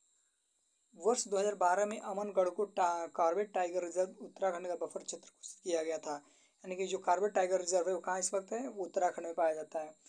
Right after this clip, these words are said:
ठीक है, तो अमनगढ़ को जो है कॉर्बेट टाइगर रिजर्व उत्तराखंड का बफर क्षेत्र घोषित किया गया था दो, दो वर्ष, दो, दो हज़ार बारह में।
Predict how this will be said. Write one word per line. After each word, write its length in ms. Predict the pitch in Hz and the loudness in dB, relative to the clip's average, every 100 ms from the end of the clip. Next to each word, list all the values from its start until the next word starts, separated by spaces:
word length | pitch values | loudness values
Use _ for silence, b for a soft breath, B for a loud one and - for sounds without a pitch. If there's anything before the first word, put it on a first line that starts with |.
| B B | B B
ठीक 180 | - 208 | -12 -4
है, 100 | 220 | -4
तो 600 | 185 _ _ 185 170 170 | -4 _ _ -8 -4 -2
अमनगढ़ 500 | 190 185 196 214 208 | -2 0 0 4 4
को 120 | 190 196 | 4 0
जो 140 | 175 | -2
है 80 | 208 | -4
कॉर्बेट 360 | - 180 196 | 0 -2 0
टाइगर 240 | 196 180 180 | 0 0 -2
रिजर्व 280 | 170 180 185 | 0 0 0
उत्तराखंड 440 | - 185 180 170 | -2 -2 -2 -4
का 120 | - | -4
बफर 300 | 185 160 185 | -4 -4 -4
क्षेत्र 260 | - 170 180 | -6 -6 -6
घोषित 280 | 160 151 - | -6 -8 -8
किया 200 | 170 160 | -4 -4
गया 160 | 180 | -2
था 60 | 208 | -2
दो, 220 | 180 165 | -2 -6
दो 200 | 160 165 | -4 -4
वर्ष, 200 | 165 - 262 | -4 -6 -8
दो, 440 | 175 165 156 156 | -6 -6 -8 -10
दो 140 | 175 | -2
हज़ार 180 | 165 202 | 2 2
बारह 240 | 175 156 147 | 2 0 -2
में। 220 | 139 | -6